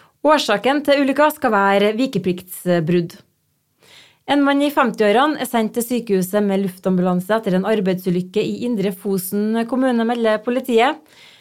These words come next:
Arbeidstilsynet er varslet om saken, ifølge politiet. En eldre mann er sendt til sykehuset i luftambulanse etter en utforkjøring på fylkesvei sju hundre og syttién i, eh, Næresund kommune.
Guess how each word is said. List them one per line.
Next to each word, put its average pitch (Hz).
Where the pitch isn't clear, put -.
Arbeidstilsynet 240
er 220
varslet 190
om 208
saken, 185
ifølge 170
politiet. 175
En 269
eldre 254
mann 247
er 262
sendt 233
til 247
sykehuset 202
i 214
luftambulanse 180
etter 214
en 190
utforkjøring 202
på 240
fylkesvei 196
sju 214
hundre 196
og 185
syttién 254
i, 190
eh, 185
Næresund 175
kommune. 190